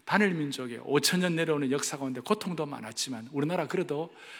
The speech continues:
아직까지 인프라는 괜찮아요. 세계 안전지수가 제일 좋은 나라예요. 아직까지는. 그렇게 생각하고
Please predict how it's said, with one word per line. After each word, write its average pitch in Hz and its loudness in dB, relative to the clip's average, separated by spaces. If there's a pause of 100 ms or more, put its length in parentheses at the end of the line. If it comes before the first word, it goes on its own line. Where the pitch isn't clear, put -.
(120)
아직까지 156 -4
인프라는 165 0
괜찮아요. 120 -4 (280)
세계 170 8
안전지수가 165 6
제일 147 6
좋은 139 2
나라예요. 131 0
아직까지는. 110 0 (920)
그렇게 123 -4
생각하고 117 0